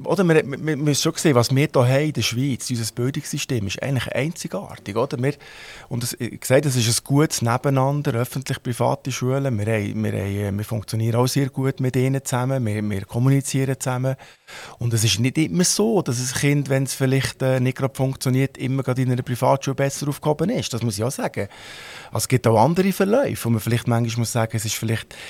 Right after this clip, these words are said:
in der öffentlichen Schule, äh, besser aufgehoben. Das gibt's schon auch. Also man muss wirklich jeden Einzelfall anschauen und dann entscheiden, wo, was macht unter welchen Voraussetzungen mehr Sinn.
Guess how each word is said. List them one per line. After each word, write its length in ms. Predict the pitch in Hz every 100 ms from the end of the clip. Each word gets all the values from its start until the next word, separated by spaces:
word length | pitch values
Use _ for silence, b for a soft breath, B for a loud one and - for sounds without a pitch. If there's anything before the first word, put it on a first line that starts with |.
| B
in 80 | 104
der 140 | 104
öffentlichen 560 | 127 - 151 151 147 143
Schule, 680 | - 147 151 151 147 147
äh, 380 | - 123 131 110
besser 380 | - 143 - 165
aufgehoben. 460 | 170 - - 170 147
Das 180 | 156 -
gibt's 160 | 117
schon 140 | - 156
auch. 300 | 180 113 - b b b b b
Also 160 | 110 135
man 120 | 160
muss 180 | 147 123
wirklich 320 | 151 - 156
jeden 240 | 135 143
Einzelfall 540 | 131 151 - - 139 117
anschauen 520 | 113 143 143 143 135
und 160 | 104
dann 140 | 117 120
entscheiden, 560 | 113 - 101 101 117 101
wo, 360 | 110 135 147 - b b b b
was 300 | 110 123 147
macht 320 | 123 123 -
unter 260 | 120 - 101
welchen 340 | 110 123 131 127
Voraussetzungen 800 | 123 120 - 120 117 117 104
mehr 140 | 95 98
Sinn. 340 | - 92 90